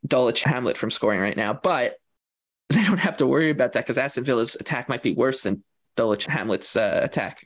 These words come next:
<laughs> It's so bad. Uh, so, like, you t-, you're, you're taking a terrible defense against a pragmatic, lumbering offense, and this is the spot. They're at home.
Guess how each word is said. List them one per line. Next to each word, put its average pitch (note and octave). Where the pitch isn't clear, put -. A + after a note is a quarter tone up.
<laughs> -
It's -
so -
bad. C#3+
Uh, E3+
so, G#3
like, G3
you G3+
t-, G3+
you're, F3+
you're E3+
taking G3+
a D#3+
terrible F3+
defense D3+
against C3+
a B2
pragmatic, C#3
lumbering C#3
offense, B2+
and A2
this C#3+
is C3
the C3
spot. A2+
They're B2+
at C3+
home. B2